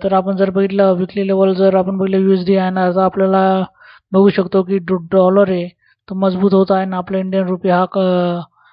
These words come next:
कमजोर होत आहे, आपल्याला दिसत आहे. ठीक आहे, म्हणजेच डॉलर हा महागडा होत आहे. आता जो डॉलरचा भाव चालू आहे, तो एटी सिक्स रुपीज एका डॉलरसाठी च-, चाललेला आहे आणि तो आपल्याला वाढताना दिसत आहे.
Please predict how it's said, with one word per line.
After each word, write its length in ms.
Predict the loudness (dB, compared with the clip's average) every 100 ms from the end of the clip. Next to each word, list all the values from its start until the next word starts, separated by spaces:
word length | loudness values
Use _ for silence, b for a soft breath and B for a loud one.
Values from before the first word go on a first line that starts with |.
| b
कमजोर 340 | -8 -4 0 2
होत 160 | 2
आहे, 180 | 0 -2
आपल्याला 240 | -4 -4 -4
दिसत 260 | -4 -2
आहे. 420 | -2 -2 -6 -8 -12 _ _ b b b _
ठीक 200 | -2 0
आहे, 180 | -2 -2
म्हणजेच 420 | -4 -2 -2 2
डॉलर 400 | 2 6 4 4
हा 120 | 2
महागडा 300 | 0 -2 0
होत 180 | 0 0
आहे. 260 | -4 -8 -12 _ b b b
आता 480 | -8 -4 -4 -4 -4
जो 320 | -4 -2 0
डॉलरचा 520 | 0 2 2 0 0
भाव 220 | 0 0 0
चालू 220 | 0 -2
आहे, 80 | -2
तो 100 | -2
एटी 220 | -2 -6
सिक्स 260 | -6 -12 -12 -20 b b b -4
रुपीज 420 | -2 0 -2 -2 -8
एका 240 | -4 0 2
डॉलरसाठी 580 | 4 4 4 2 0 -2
च-, 140 | -2
चाललेला 580 | 0 0 -2 -4 -4 -2
आहे 120 | -4
आणि 100 | -4
तो 60 | -2
आपल्याला 240 | 0 2
वाढताना 440 | 2 2 0 -8 -8
दिसत 260 | -8 -8
आहे. 160 | -8 -8